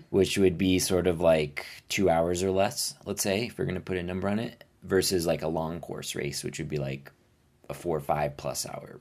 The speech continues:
race. In our case here that we're speaking specifically about is cross country national championships on the mountain bike versus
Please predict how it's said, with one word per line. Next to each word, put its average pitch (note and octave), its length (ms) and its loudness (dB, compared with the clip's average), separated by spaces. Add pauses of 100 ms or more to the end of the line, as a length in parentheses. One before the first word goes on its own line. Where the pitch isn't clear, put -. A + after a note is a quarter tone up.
race. - 300 -10 (460)
In F#2 100 -2
our F#2+ 240 10
case E2+ 380 2
here E2+ 240 4
that D#2 160 -2
we're E2+ 140 0
speaking E2+ 500 -4
specifically D#2+ 560 -4
about D2+ 280 2
is C#2+ 220 -2 (840)
cross E2+ 260 2
country E2 680 0
national D2+ 420 -4
championships F2 760 -2
on D#2+ 80 -4
the D#2 60 -2
mountain F2 220 -4
bike E2+ 300 2
versus C#2 680 -6